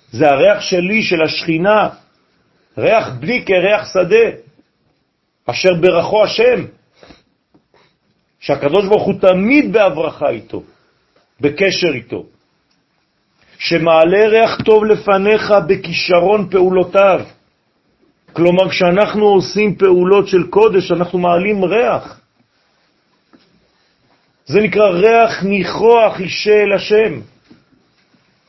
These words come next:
הפעולות שלנו מעלות ריחות.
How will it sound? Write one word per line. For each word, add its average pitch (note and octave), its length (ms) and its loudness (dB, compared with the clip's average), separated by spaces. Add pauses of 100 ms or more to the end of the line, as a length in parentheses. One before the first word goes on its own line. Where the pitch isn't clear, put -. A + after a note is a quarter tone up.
(340)
הפעולות G3 800 2
שלנו A3+ 580 0
מעלות G3+ 500 2
ריחות. F#3+ 540 -4